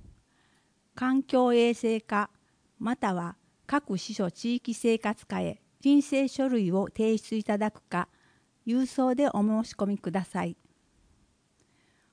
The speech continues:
本人の同意があれば、親族やケアマネ、ヘルパーなど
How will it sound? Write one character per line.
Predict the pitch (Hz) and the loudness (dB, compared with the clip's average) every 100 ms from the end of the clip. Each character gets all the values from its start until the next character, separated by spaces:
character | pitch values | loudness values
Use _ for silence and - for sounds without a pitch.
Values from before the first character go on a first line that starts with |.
| _ _ _ _ | _ _ _ _
本 | 302 339 | 2 6
人 | 294 233 190 | 6 6 4
の | 175 | 2
同 | 185 220 | 4 2
意 | 214 | 2
が | 190 | 0
あ | 190 | -2
れ | 185 | -2
ば、 | 170 180 190 _ _ _ _ _ - | -2 -4 -4 _ _ _ _ _ -12
親 | - 294 277 | 2 6 6
族 | 233 - 180 | 2 -2 -2
や | 175 - _ | -2 -4 _
ケ | - 220 | -2 0
ア | 220 | 2
マ | 208 185 | 0 0
ネ、 | 185 190 _ _ _ | -2 -4 _ _ _
ヘ | - 254 | -2 0
ル | 269 | 0
パ | - 208 | 0 -2
ー | |
な | 196 214 | 0 -2
ど | 175 143 | -2 -6